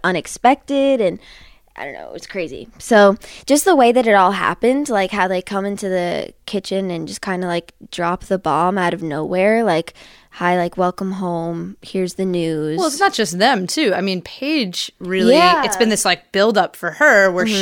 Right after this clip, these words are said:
Speaker 1: Mm-hmm.
Speaker 2: sort of feeling all this pressure, pressure, pressure, and she just kinda throws an ultimatum down,
Speaker 1: Yeah.
Speaker 2: which is, in one way, like you're saying, not like Paige, but in
Speaker 1: Mm-hmm.
Speaker 2: another way, I mean, have you been feeling that pressure for her building all season long?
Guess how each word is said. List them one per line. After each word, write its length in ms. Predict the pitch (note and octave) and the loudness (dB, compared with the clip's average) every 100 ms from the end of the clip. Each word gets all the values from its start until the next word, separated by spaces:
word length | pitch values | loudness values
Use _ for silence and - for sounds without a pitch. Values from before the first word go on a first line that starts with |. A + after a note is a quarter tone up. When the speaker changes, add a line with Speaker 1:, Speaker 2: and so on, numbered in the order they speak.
| G#3 F#3 | 0 0
Speaker 1:
Mm-hmm. 40 | |
Speaker 2:
sort 120 | G3 | -4
of 60 | F#3 | -4
feeling 280 | F#3+ F3+ E3+ | -2 -2 -2
all 60 | |
this 120 | F3 | -4
pressure, 280 | - F3 F#3+ | -4 -6 -6
pressure, 280 | F3+ F3 F3+ | -6 -6 -4
pressure, 280 | F#3 E3+ F3+ | -6 -4 -6
and 100 | D#3+ | -8
she 120 | A#3+ | -10
just 140 | A#3+ | -8
kinda 200 | - F3 | -6 -6
throws 360 | D#3+ F#3 F3 E3+ | -6 -4 -4 -4
an 80 | E3 | -10
ultimatum 540 | D#3 E3 E3+ B3 F3 | -12 -4 0 0 0
down, 380 | D#3+ D#3+ D3+ A#3+ | -6 -4 0 4
Speaker 1:
Yeah. 560 | C#4 D4 C4 G#3 F#3+ F3+ | 6 8 8 8 6 4
Speaker 2:
which 60 | G#3 | 0
is, 440 | A3+ - - - _ _ _ - | -4 -2 -6 -8 _ _ _ -2
in 160 | A3+ | 2
one 160 | D#4 F4+ | 4 4
way, 120 | G#3+ | 4
like 140 | F3+ F#3+ | 2 -2
you're 80 | |
saying, 280 | E3+ D4+ G#3 | -2 2 2
not 300 | F3+ E3+ F3 | 0 -2 -2
like 320 | F#3 F3+ F#3 - | 0 0 0 -2
Paige, 440 | A#3 B3+ C#4 B3 | -2 -2 -4 0
but 80 | B3+ | 2
in 60 | |
Speaker 1:
Mm-hmm. 120 | B3 A3 | 4 4
Speaker 2:
another 300 | A#3+ D4+ A3 | 2 2 2
way, 260 | F#3 F#3 | 2 2
I 60 | F#3+ | 0
mean, 160 | G3 F#3 | -2 -2
have 160 | F#3 | -4
you 420 | F#3+ G3+ G3+ F#3+ - - | -2 -2 -2 -6 -8 -6
been 160 | F3+ | -4
feeling 680 | E3+ - F3+ F3+ F3+ F3 F3 | -6 -8 -4 -2 -2 -4 -8
that 240 | E3+ C3 - | -8 -8 -10
pressure 480 | - D#3+ - F3+ E3+ | -10 -8 -6 -8 -8
for 160 | F3 | -12
her 260 | D#3+ E3 D#3 | -10 -10 -10
building 460 | D3+ D#3+ E3 D#3+ - | -10 -10 -10 -12 -10
all 140 | D#3 | -10
season 320 | - E3 D#3+ | -8 -10 -12
long? 260 | D#3 D#3 | -12 -12